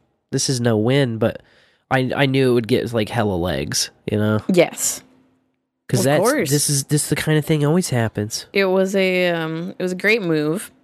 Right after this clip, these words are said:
Speaker 2: in front of the American press.
Speaker 1: And, you know, for, for what it's worth, Trump could have done some little pussy ball shit like this, too,
Speaker 2: Well,
Speaker 1: and, and got the same
Speaker 2: uh, I
Speaker 1: fluffy nuggetry, you
Speaker 2: Now,
Speaker 1: know?
Speaker 2: Trump did commute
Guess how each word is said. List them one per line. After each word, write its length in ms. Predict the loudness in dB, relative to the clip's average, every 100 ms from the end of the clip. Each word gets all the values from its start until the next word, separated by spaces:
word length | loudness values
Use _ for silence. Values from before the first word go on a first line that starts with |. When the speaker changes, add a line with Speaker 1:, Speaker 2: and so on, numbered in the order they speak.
| -8
Speaker 2:
in 100 | -4
front 180 | -2
of 60 | 0
the 100 | 0
American 420 | 0 0 -2 -6
press. 440 | -4 0 -2 -4 -4
Speaker 1:
And, 220 | -4 -2
you 60 | -2
know, 240 | 0 0
for, 180 | 0 -2 -6
for 240 | -8 -2 0
what 160 | 2
it's 200 | 0 0
worth, 340 | 0 2 0 0
Trump 240 | -4 0
could 100 | 0
have 80 | 0
done 160 | 0 -2
some 180 | 0 0
little 160 | 0
pussy 400 | 0 0 2 2
ball 260 | 2 2 2
shit 260 | 2 0
like 220 | 0 -4 -2
this, 240 | -2 -2
too, 340 | -2 0 2
Speaker 2:
Well, 180 | 0 0
Speaker 1:
and, 80 | 0
and 140 | 0
got 220 | 0 -2 0
the 80 |
same 520 | -2 0 0 0 -4 -10 _ _ -12 -6
Speaker 2:
uh, 420 | -2 0 0 0 -4 _ _ 0
I 80 | 0
Speaker 1:
fluffy 400 | 2 2 2 2
nuggetry, 600 | 4 4 2 0 0 -2 _ _ _ -4
you 60 | 0
Speaker 2:
Now, 240 | 2 0
Speaker 1:
know? 120 | -6 -6
Speaker 2:
Trump 520 | 0 0 0 -6 -4
did 380 | 0 2 0 -4 _ _ -8
commute 560 | -2 0 0 0 -4